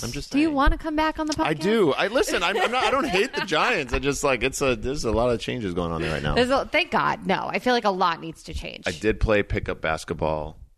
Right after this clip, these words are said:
Speaker 1: for a minute with Saquon Barkley last year.
Speaker 2: What?
Speaker 1: I was at Baker's engagement party and Saquon was there. Really nice guy.
Speaker 2: Wait, that's so cool.
Speaker 1: The guy's a beast.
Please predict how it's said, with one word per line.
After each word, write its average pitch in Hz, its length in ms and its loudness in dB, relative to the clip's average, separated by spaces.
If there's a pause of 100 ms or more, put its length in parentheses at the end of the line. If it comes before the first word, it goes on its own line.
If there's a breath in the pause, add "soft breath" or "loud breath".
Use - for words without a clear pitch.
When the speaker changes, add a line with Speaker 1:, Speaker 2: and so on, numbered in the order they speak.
Speaker 1:
for 80 120 -6
a 78 60 -2
minute 76 360 -6 (200)
with - 80 -14
Saquon 76 400 -8
Barkley 71 260 -8 (100)
last - 200 -18
year. - 100 -10
Speaker 2:
What? 160 880 -8 (100)
Speaker 1:
I 98 100 -4
was 82 140 -4
at 82 160 -10
Baker's 78 360 -10
engagement 80 460 -12
party 71 280 -14
and 69 120 -18
Saquon 73 360 -14
was 69 120 -20
there. 69 260 -20 (500)
Really 82 200 -8
nice 78 180 -10
guy. 71 300 -6
Speaker 2:
Wait, 226 100 -6
that's 240 180 -10
so 220 120 -6
cool. 269 300 -4
Speaker 1:
The 175 60 -4
guy's 78 320 -4
a 78 80 -12 (400)
beast. - 460 -12